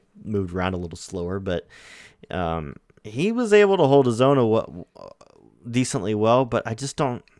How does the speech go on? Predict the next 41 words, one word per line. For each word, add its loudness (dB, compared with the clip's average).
I -8
mean, -2
Indiana -2
Jones, 0
I -16
mean, -4
he's -18
such, -6
it's -4
not 6
like, 2
it's -14
not 0
like -2
Han 0
Solo 2
where 2
he's -4
not -2
the -6
main -2
character, 0
so -6
you -2
can -10
kind -2
of -4
find -6
ways 0
to -8
where -4
he, -8
if -4
he -6
does 2
an -4
action -2
scene, -6
it's -6
very -2
short. -2